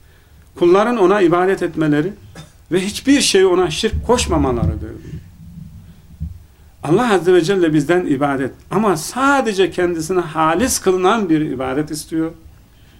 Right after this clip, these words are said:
Ve Nebisi sallallahu aleyhi ve sellem'in sünnetine muvafık, uygun bir amel yapmamızı istiyor.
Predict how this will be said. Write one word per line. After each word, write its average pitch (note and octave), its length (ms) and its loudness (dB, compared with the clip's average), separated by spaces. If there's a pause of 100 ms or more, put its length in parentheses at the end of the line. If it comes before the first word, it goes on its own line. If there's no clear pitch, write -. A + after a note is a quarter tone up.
Ve F#3 260 4 (240)
Nebisi E3 500 2
sallallahu F3 580 2
aleyhi D3+ 200 2
ve C#3+ 40 -4
sellem'in D3+ 360 -2
sünnetine C3+ 720 -2 (300)
muvafık, F3 520 2 (1500)
uygun G3 720 2
bir D3 280 2
amel D3+ 280 2
yapmamızı B2 520 -6
istiyor. A#1 340 -12